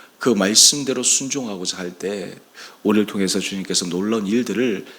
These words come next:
이루어내시지 않겠습니까? 또한 하나님께서 우리에게 허락해 주신 귀한 공동체 안에 서로, 서로의 마음을 나누고 복돋우고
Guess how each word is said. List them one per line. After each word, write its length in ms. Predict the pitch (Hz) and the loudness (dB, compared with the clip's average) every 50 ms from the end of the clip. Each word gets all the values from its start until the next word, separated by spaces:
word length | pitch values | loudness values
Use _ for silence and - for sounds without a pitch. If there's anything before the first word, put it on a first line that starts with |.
| - - - | -18 -8 -2
이루어내시지 800 | 92 95 95 101 98 87 92 87 - - 98 85 - 85 85 82 | 0 2 2 2 2 2 2 2 2 2 4 2 0 0 0 -2
않겠습니까? 920 | 80 80 - 95 90 - - 87 82 82 80 - 90 95 123 135 151 170 - _ _ _ _ _ _ _ _ _ - - - - - - - | -4 -4 0 2 4 4 4 2 -2 -8 -8 -8 -8 -8 -8 -8 -12 -14 -18 _ _ _ _ _ _ _ _ _ -20 -20 -18 -18 -18 -8 0
또한 420 | - 120 117 110 113 110 104 - - - | 4 4 6 6 4 0 -2 -4 -8 -12
하나님께서 440 | - - 127 123 113 101 104 - 110 | -6 -2 0 0 0 2 0 0 0
우리에게 220 | 101 104 104 101 104 | 2 0 0 0 0
허락해 360 | 101 107 107 101 - 110 101 | -2 -2 -4 -2 -2 -2 0
주신 280 | 95 95 92 - 98 | 2 2 2 2 0
귀한 280 | 92 - 101 101 95 98 | -2 -2 -2 -2 -2 -2
공동체 540 | - - 104 101 95 104 101 101 - - 98 | -4 -4 -6 -4 -2 -2 -2 0 0 0 0
안에 440 | 90 87 87 101 101 95 92 107 - - - - - - - | -2 -4 -4 -4 -4 -4 -6 -8 -12 -16 -20 -18 -20 -12 -4
서로, 460 | - - - 123 110 107 101 92 87 - | 0 0 2 4 4 4 4 2 0 0
서로의 340 | - - - 135 135 131 117 | -2 -2 0 2 2 2 2
마음을 680 | 104 98 101 107 107 104 104 123 123 104 90 90 - - - - | 0 0 -2 -2 0 0 2 2 2 0 -2 -4 -8 -12 -12 -8
나누고 600 | 80 87 95 101 113 113 - 87 82 78 - - - | -6 -4 -2 0 -2 -2 -2 -2 -4 -4 -4 -8 -8
복돋우고 720 | - 98 - - - 123 117 95 90 78 - 78 - 92 | -10 -10 -6 0 2 2 2 2 0 -4 -4 -6 -8 -10